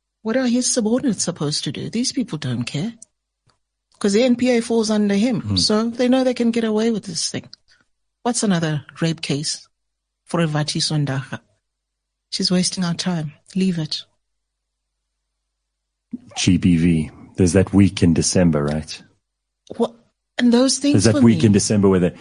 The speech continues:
Speaker 2: they make speeches and
Speaker 1: But that's the
Speaker 2: put up
Speaker 1: most irritating
Speaker 2: posters.
Speaker 1: thing. I wish they would just rather shut up.
Speaker 2: Yeah.
Speaker 1: And we hear that,
Speaker 2: Right.
Speaker 1: "Oh, this has been done <clears throat> to benefit or to help women, um,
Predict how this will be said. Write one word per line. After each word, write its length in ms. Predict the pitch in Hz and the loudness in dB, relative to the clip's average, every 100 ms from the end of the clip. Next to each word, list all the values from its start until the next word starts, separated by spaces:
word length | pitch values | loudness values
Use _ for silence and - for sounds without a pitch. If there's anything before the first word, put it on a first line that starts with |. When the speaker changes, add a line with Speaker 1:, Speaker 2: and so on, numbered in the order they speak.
| - - | -20 0
Speaker 2:
they 120 | 104 | 2
make 280 | 104 104 101 | 4 4 2
speeches 1000 | - - 101 101 - 104 101 98 98 160 | -4 -2 -2 -2 0 2 4 4 2 -2
and 140 | 151 - | -6 0
Speaker 1:
But 200 | 262 - 254 202 | -2 0 -6 -4
that's 280 | 233 254 - | -2 -2 -2
the 100 | 254 | 2
Speaker 2:
put 120 | 220 | 2
up 40 | |
Speaker 1:
most 260 | 240 220 - | 2 0 2
irritating 560 | 214 302 302 311 226 214 | 4 4 2 2 2 2
Speaker 2:
posters. 100 | 247 | 2
Speaker 1:
thing. 240 | 311 214 - | 0 -2 0
I 60 | |
wish 280 | 240 240 330 | 0 2 -2
they 80 | 349 | 0
would 160 | 311 240 | -2 0
just 260 | 269 - | -4 -4
rather 260 | 220 226 214 | -2 -2 -2
shut 320 | 196 - 220 | -2 -2 -2
up. 260 | 202 320 - - _ _ | 0 -2 -6 -20 _ _
Speaker 2:
Yeah. 200 | - 95 - - | 0 0 0 0
Speaker 1:
And 220 | 220 202 | 0 2
we 220 | 220 247 | 2 0
hear 280 | 240 247 226 | 0 0 0
that, 260 | 196 196 196 | 0 -2 0
Speaker 2:
Right. 260 | 208 196 - | 0 0 0
Speaker 1:
"Oh, 180 | 254 240 | 2 2
this 380 | 196 196 294 - | 0 -2 -2 -2
has 240 | 277 196 | -2 -2
been 340 | 170 208 202 | 0 2 2
done 460 | 151 202 214 160 - - | 2 2 2 0 -8 -12
<clears throat> 840 | 247 254 247 - - - - - - | -10 -6 -4 -6 -6 -14 -18 -16 -6
to 120 | 233 | -6
benefit 680 | 170 214 233 233 233 214 - | 0 2 2 0 -2 -2 -4
or 240 | 202 190 180 | -2 -2 -2
to 160 | - | -4
help 360 | 160 220 240 240 | -2 0 -2 0
women, 580 | 214 214 208 202 202 202 - - - - | 0 2 0 0 0 -4 -12 -20 -12 -2
um, 500 | 190 185 180 175 | 0 2 -2 -6